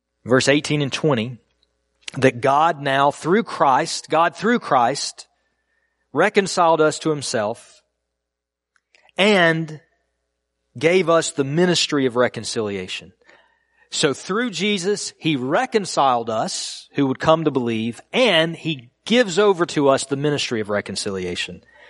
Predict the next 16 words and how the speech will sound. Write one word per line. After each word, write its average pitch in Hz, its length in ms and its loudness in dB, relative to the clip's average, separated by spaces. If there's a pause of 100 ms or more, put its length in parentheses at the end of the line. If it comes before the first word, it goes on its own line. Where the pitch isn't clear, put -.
(480)
And 127 100 -2
he 156 120 2
describes 180 580 2
it 156 60 -4
in 139 80 -12
Second 156 260 -2
Corinthians 143 400 -6
five 135 300 2
this 143 200 0
way, 117 160 0
"We 143 260 2
are 135 120 4
ambassadors 147 720 0
for - 180 -8
Christ, - 680 -2 (960)
God 117 720 0